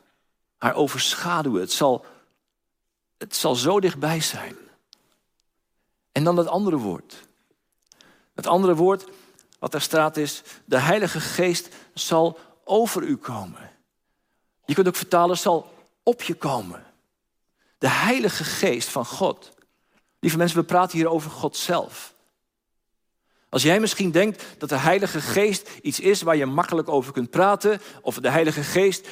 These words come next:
is iets wat erbij hoort, of de Heilige Geest, hij is er wel, maar we hebben het er maar niet te veel over.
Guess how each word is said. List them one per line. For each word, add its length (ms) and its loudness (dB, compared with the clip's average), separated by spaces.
is 200 -4
iets 220 -4
wat 180 -2
erbij 580 0
hoort, 440 0
of 140 -4
de 80 2
Heilige 300 2
Geest, 360 0
hij 180 0
is 180 0
er 80 -2
wel, 300 4
maar 260 -4
we 60 0
hebben 100 0
het 100 -2
er 60 -6
maar 100 -2
niet 120 -4
te 80 -10
veel 280 2
over. 460 2